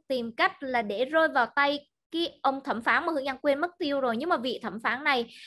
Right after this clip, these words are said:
là vị thẩm phán đã đứng về phía bà James, yêu cầu ông Donald Trump cùng với những người con của ông Donald Trump phải ra khai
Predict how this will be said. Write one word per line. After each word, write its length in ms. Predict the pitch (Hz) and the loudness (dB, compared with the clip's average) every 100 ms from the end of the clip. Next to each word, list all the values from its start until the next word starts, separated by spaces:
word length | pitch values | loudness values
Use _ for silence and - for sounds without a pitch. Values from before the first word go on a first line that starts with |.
| - | -8
là 300 | 254 285 269 | 2 4 4
vị 280 | 240 269 202 | 2 -2 -6
thẩm 200 | 262 208 269 | -6 -8 -2
phán 420 | 262 240 247 302 - _ _ _ | 4 4 4 2 -8 _ _ _
đã 160 | - 233 | -2 -2
đứng 320 | 240 269 359 466 | 2 0 2 -2
về 140 | 247 | -2
phía 220 | 220 233 | -2 -4
bà 240 | 330 262 220 | -2 -2 -2
James, 440 | - 294 294 262 - _ _ | 0 2 2 -2 -14 _ _
yêu 280 | 339 349 349 - | 4 6 4 4
cầu 220 | 254 226 | 4 4
ông 300 | - 269 277 | 2 -2 2
Donald 280 | 269 269 269 | 2 2 0
Trump 320 | 277 277 254 240 _ | 2 2 2 -8 _
cùng 480 | - 262 233 226 220 | 2 2 2 -4 -2
với 240 | 226 233 277 | 2 2 0
những 280 | 294 247 | -6 -8
người 200 | 294 240 | -2 0
con 300 | 214 262 269 | 2 0 0
của 100 | 240 | -2
ông 180 | - 240 | -4 -2
Donald 240 | 247 247 247 | -2 -2 2
Trump 220 | 254 233 - - - _ | 2 2 -4 -16 -20 _
phải 480 | 262 170 156 269 262 285 | 2 4 4 0 -2 0
ra 240 | 277 269 | 2 2
khai 480 | 269 - 285 269 | 0 0 4 4